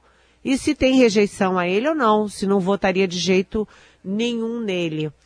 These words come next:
Ou seja, quanto mais a pessoa se torna conhecida, o grande desafio dela é o seguinte: é se tornar conhecida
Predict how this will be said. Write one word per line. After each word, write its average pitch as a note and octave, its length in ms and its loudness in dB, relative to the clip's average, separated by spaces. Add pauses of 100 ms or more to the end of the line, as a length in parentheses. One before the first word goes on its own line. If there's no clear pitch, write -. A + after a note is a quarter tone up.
(260)
Ou A3 160 4
seja, E3+ 480 -2
quanto B3 440 -2
mais E3 400 -2
a E3+ 60 -2
pessoa D#3+ 480 -4
se D#3+ 160 -10 (180)
torna A#3+ 520 2
conhecida, D#3+ 1000 0 (300)
o E3 100 -6
grande B3 560 2
desafio G3 540 2
dela G3 260 2
é G#3+ 60 2
o A3+ 40 2
seguinte: F3+ 600 -2 (340)
é F3 360 0
se A3+ 180 -6
tornar A3 680 0
conhecida F3 1080 -2